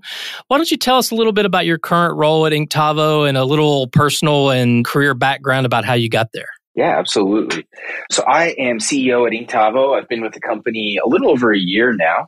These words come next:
Speaker 2: Prior to this, I worked in a number of roles. I actually started my career in finance, pivoted out of finance when I realized that spending sixteen hours a day in a spreadsheet probably wasn't gonna be the thing that brought me a lot of career satisfaction. So spun out of that role and, and went down a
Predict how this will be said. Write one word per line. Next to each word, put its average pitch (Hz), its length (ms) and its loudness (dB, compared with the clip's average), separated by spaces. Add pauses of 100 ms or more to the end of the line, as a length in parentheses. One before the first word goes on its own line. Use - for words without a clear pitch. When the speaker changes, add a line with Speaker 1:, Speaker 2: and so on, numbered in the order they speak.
(120)
Speaker 2:
Prior 135 220 2
to 120 60 -4
this, 110 280 0
I 98 100 2
worked 110 380 -2 (420)
in 110 120 0
a 101 300 2
number 131 280 4
of 110 120 2
roles. 113 280 2
I 113 100 4
actually 110 200 -2
started 117 360 0
my 104 120 0
career 104 580 0
in 95 200 -10
finance, 107 880 -2
pivoted 120 340 2
out 98 160 2
of 92 140 -4
finance 101 440 -2
when 95 120 -4
I 92 60 0
realized 92 480 0
that - 120 -6 (320)
spending 107 340 0
sixteen 107 360 -2
hours 98 320 0
a 95 40 -6
day 98 180 2
in 87 80 -2
a 82 40 -6
spreadsheet 95 480 -2
probably 101 340 2
wasn't 95 260 -2
gonna 98 100 -2
be 92 140 0
the - 140 -6
thing 98 180 -2
that 90 140 0
brought - 260 2
me 95 80 -4
a 87 80 2
lot 87 260 4
of 80 80 -2 (120)
career 95 280 2
satisfaction. 82 760 -2 (420)
So 110 100 2
spun 160 220 2
out 147 140 2
of 120 60 0
that 127 140 0
role 107 260 0
and, 95 180 -6
and 101 160 -2
went 104 160 0
down 104 180 2
a 90 200 -2